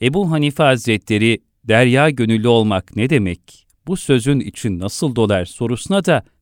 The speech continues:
cevap veriyordu. Altın Öğütler kitabımız ayrıca Ebu Hanife'nin öğütlerinin daha geniş bir kısmı Erzurumlu İbrahim Hakkı Hazretleri'nin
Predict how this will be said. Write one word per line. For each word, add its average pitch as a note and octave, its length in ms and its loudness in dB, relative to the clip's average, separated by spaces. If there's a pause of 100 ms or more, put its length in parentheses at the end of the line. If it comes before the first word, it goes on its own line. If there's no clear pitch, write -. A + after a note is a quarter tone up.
(240)
cevap A2 420 0
veriyordu. D2 440 -16 (1700)
Altın F#3+ 280 0
Öğütler G3+ 400 -2
kitabımız C#3+ 580 -2
ayrıca B2 520 4 (380)
Ebu B2+ 320 -2
Hanife'nin B2+ 560 0
öğütlerinin A2 680 0
daha A2+ 200 0
geniş A#2+ 460 -6
bir F#2+ 100 -6
kısmı A#2 540 -6 (540)
Erzurumlu A#2+ 540 0
İbrahim A2 420 0
Hakkı G2+ 280 -4
Hazretleri'nin G#2+ 920 -2